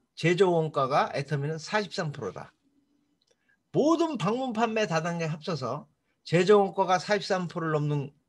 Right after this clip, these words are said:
회사가 있을까요? 없어요. 그러니까 좋고 싸다라고만 자기만 또 그런 증거를 제시해라. 두 번째,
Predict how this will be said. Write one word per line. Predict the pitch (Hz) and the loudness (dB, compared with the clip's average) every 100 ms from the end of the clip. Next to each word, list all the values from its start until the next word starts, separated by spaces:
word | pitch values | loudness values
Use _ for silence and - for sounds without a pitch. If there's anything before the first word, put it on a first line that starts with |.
| 120 | -6
회사가 | 170 156 151 131 143 | -4 2 4 4 2
있을까요? | 160 151 - 185 226 330 _ _ _ _ _ _ _ _ _ _ _ _ _ _ - | 0 0 2 6 4 2 _ _ _ _ _ _ _ _ _ _ _ _ _ _ -4
없어요. | 156 190 226 147 - _ _ _ _ _ _ - | -2 6 6 6 -2 _ _ _ _ _ _ -8
그러니까 | 294 269 - - - _ | 2 2 2 -4 -20 _
좋고 | - 262 - - | -4 -2 0 -2
싸다라고만 | 330 - 285 285 285 269 262 254 285 269 - _ _ _ _ _ _ _ _ _ _ _ | -2 4 4 6 6 4 2 2 2 0 -8 _ _ _ _ _ _ _ _ _ _ _
자기만 | - - 180 226 240 | -6 0 0 2 0
또 | 226 220 | 2 0
그런 | - 220 180 | 2 0 0
증거를 | - 214 277 262 | -2 -2 0 0
제시해라. | 180 147 135 107 78 - _ _ _ _ _ _ _ | 2 0 -2 -6 -6 -10 _ _ _ _ _ _ _
두 | 175 | 2
번째, | 226 226 196 123 80 | 4 4 2 2 -2